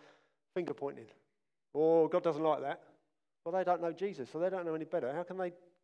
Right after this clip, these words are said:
change their ways if they don't know Jesus? Don't wag a finger at 'em. Live, be known for what you're for, not what you're against. But being known for your faith in Jesus,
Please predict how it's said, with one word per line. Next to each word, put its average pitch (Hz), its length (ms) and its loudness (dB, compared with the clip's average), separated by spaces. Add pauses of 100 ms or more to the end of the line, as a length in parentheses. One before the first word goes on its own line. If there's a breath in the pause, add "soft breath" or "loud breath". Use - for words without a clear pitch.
(140)
change 175 180 -6
their 165 160 -2
ways 151 260 -2
if 151 100 -14
they 165 100 -4
don't 156 160 -8
know 151 80 -8
Jesus? 143 360 -12
Don't 190 200 -8 (160)
wag 165 160 2
a 160 60 -8
finger 156 320 -8
at 127 80 -10
'em. 139 120 -18 (1500)
Live, 170 200 -2 (440)
be 190 100 -6
known 196 240 0
for 185 120 -8
what 170 160 -4
you're 160 100 -4
for, 170 320 -2
not 151 140 -6
what 165 140 -6
you're 151 140 -6
against. - 460 -10 (2000)
But 165 120 -12
being 196 260 0
known 196 260 2
for - 120 -12
your 165 180 0
faith 160 300 -2
in 151 100 -8
Jesus, 147 640 -10